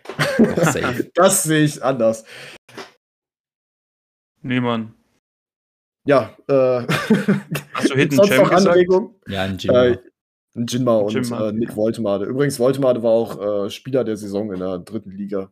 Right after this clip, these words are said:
Speaker 2: Also
Speaker 1: Ja,
Speaker 2: klar, dritte
Speaker 1: geil,
Speaker 2: Liga,
Speaker 1: hier
Speaker 2: aber
Speaker 1: beim saarländischen Verein. Elversberg.
Speaker 2: Ja, Elversberg.
Speaker 1: Macher.
Speaker 3: <laughs>
Speaker 2: Deswegen Woltemade und Jinma wirklich
Speaker 1: Oh,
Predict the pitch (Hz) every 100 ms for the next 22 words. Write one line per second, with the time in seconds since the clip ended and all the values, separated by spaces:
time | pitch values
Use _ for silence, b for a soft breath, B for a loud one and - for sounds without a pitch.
0 | _ - 101 98 101 104 - 120 151 139
1 | 110 90 117 139 113 107 104 117 139 113
2 | 107 101 104 147 147 92 - _ _ _
3 | _ 127 123 123 120 151 156 101 - _
4 | 113 165 165 135 98 110 104 - 143 127
5 | 127 - - _ - - 156 131 139 156
6 | 139 170 151 143 160 165 143 147 156 143
7 | - - - _ _ _